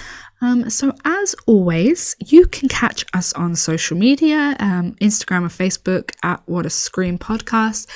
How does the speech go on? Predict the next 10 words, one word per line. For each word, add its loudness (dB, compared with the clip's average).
You -2
can -4
find 0
me -2
on -4
Twitter -2
at -4
what -6
underscore -6
scream. -2